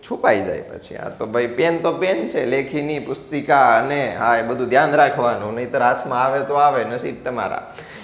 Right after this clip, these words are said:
ચલો, તો ધોરણ દસ, વિભાગ સી, હિન્દી વ્યાકરણ, પેપર નંબર બે. જો પેલું પેપર ના જોયું હોય તો પેલા એ પણ જોજો. આ જોઈ લેજો, પછી એ જોજો, હા? હા. કારણ કે આપણે પૂરા માર્ક ખેંચવાના છે, દોસ્ત.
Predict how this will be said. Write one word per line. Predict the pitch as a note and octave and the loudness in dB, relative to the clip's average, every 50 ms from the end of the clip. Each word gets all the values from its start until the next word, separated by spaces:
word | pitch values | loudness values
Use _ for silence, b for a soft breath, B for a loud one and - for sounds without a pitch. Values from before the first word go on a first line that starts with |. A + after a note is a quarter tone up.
| B B | B B
ચલો, | - F#3 G3 F#3 E3+ | 4 6 6 8 6
તો | D#3 - F#3 F3 | 6 6 6 6
ધોરણ | - E3 E3+ F3+ F3+ F3+ E3+ D#3 C3+ | 6 6 6 6 6 4 4 2 4
દસ, | E3+ G3 G3 G3 - - - D3+ A#2+ | 4 6 6 4 2 0 -2 0 0
વિભાગ | C3+ D3 D3+ E3+ E3 D3+ D3 - | 2 4 6 6 6 6 4 2
સી, | - - - - F3 E3+ D#3 C#3+ A#2+ G2+ F2+ E2+ F2+ F2 | 0 -2 0 2 2 2 4 2 0 -2 -4 -6 -6 -4
હિન્દી | B2+ F3 G3 F#3 F3+ D#3 D3 B2+ G#2 G2 F#2 F2+ | 0 0 2 2 2 2 0 0 -2 -2 -2 2
વ્યાકરણ, | A#2 D3 D#3+ D3+ C#3+ - C3 A#2 A2+ A2+ C3+ D#3 F3 D#3+ C3+ G#2+ D#2+ D#2+ D#2+ D#2 - B B B B B B B B B B B B _ _ | 4 6 6 6 4 4 4 4 4 4 4 4 4 4 4 2 0 -4 -6 -10 -12 B B B B B B B B B B B B _ _
પેપર | - D#3 D#3 D#3 C#3+ B2+ | 2 4 6 6 4 4
નંબર | B2 A#2+ A#2 A#2 A#2 A2+ | 4 2 2 0 0 2
બે. | A#2+ D#3+ D#3 C#3 B2+ | 4 6 6 6 6
જો | A#2+ F#3+ A3+ | 6 4 6
પેલું | A3+ A3+ A3+ A#3 G#3+ | 6 6 6 6 6
પેપર | G#3+ G#3+ G#3+ G#3+ G#3 G3+ | 6 6 6 6 6 6
ના | G#3 G#3 G3+ | 6 6 6
જોયું | D#3 F3+ F#3+ G3 G3 F#3+ F#3 | 6 6 6 8 8 8 6
હોય | G3 F#3+ | 6 6
તો | F3+ G3 F#3 | 6 4 4
પેલા | D#3+ F#3 F#3 F3+ F#3 | 6 6 6 6 8
એ | F#3 F3+ | 6 6
પણ | F3+ F3+ G3 F#3+ F3 | 6 6 4 4 4
જોજો. | C#3+ F3 F3+ F3 D#3+ E3 | 4 4 4 4 6 6
આ | C#3+ C3 C#3 E3+ | 6 6 6 4
જોઈ | E3+ D3 F#3 A3+ A3+ | 4 4 4 6 6
લેજો, | G3 F#3+ E3+ D3 F3 B3 B3+ | 6 6 6 6 6 4 4
પછી | - G3+ G3 G3 F#3 | 4 2 4 6 6
એ | G3+ G3 F3 D#3+ C3+ | 8 8 6 6 4
જોજો, | D#3 E3+ E3 C#3 B2 A2 A#2 | 4 4 4 4 2 2 4
હા? | - G#4+ | 4 2
હા. | A4 - - E3+ C#3+ C3 B2+ - - - E2 - - - - - | 2 0 -2 -2 -2 -2 -2 -4 -6 -8 -10 -12 -14 -16 -8 -4
કારણ | C3 C#3+ D3+ D3+ | -2 0 2 4
કે | D3+ | 4
આપણે | D#3+ - - D#3 | 4 4 4 2
પૂરા | - F3 F#3 F#3 F3+ | 2 4 6 6 6
માર્ક | F3+ F3 F3 E3+ - | 6 6 4 2 4
ખેંચવાના | D#3+ F3 F3+ E3+ E3+ E3 D#3+ D#3 D#3+ | 2 2 4 4 4 4 4 4 4
છે, | D3+ D#3 D#3 C#3+ | 4 4 4 4
દોસ્ત. | B2 A2+ G#2 - - - - | 4 0 -2 -2 -6 -10 -12